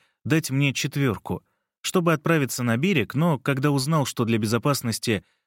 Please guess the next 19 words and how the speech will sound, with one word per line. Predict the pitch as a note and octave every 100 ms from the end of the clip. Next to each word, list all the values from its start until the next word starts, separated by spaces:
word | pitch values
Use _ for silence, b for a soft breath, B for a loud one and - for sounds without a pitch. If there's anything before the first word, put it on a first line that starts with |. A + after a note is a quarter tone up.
| -
предположено | B2+ A#2+ B2+ C3+ C3 B2 A#2
отправить | - B2+ B2+ A2+ -
ещё | A2+ - B2+
и | G#2+
катер | G2 C#3+ B2 G#2
с | F#2
вооружённой | G#2 G#2 G#2+ A2+ A2+ G2
командой, | F2+ A2 E3+ D#3+ G2 E2+ _ _ _ _ -
я | A#2+
попросил | D3+ E3+ E3+ - E3+
дать | D3+ C3+ -
мне | A2+ G2+
шлюпку | - A2+ C3+ - C3 A#2 - _ -
без | G#2 A#2 G#2+
матросов. | A2 G#2 G#2+ F2+ F2+ - - _ _ _ _ _ _
Приказал | - A2+ C#3+ D3 F3
своим | - C#3+ C#3
обоим | C3 D3 D3+ C3
слугам, | - C#3+ C3+ B2 G#2